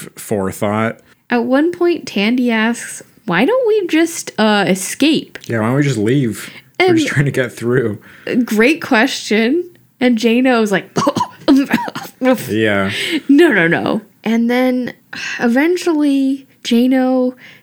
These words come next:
Speaker 2: convinces them, and he's got this grand plan for peace between the two groups, which involves giving them all guns. But finally,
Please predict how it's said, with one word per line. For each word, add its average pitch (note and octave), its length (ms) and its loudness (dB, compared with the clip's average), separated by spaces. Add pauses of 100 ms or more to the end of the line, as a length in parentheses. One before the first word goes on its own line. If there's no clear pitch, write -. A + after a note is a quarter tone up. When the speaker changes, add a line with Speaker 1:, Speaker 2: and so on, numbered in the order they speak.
Speaker 2:
convinces B3+ 680 0
them, A#3+ 380 2 (280)
and G#3 100 2
he's G#3 160 0
got A3+ 220 -2
this G#3 160 0
grand A3+ 680 2
plan A3 420 2
for G3 180 -2
peace A#3 480 0
between A3+ 440 0
the G#3 80 0
two A#3 320 0
groups, A3 680 -2 (380)
which A3 220 2
involves G#3+ 540 2
giving A3 420 2
them A3+ 220 2
all G#3+ 300 2
guns. F#3+ 960 -2 (200)
But G#3+ 600 -4 (380)
finally, B3 960 0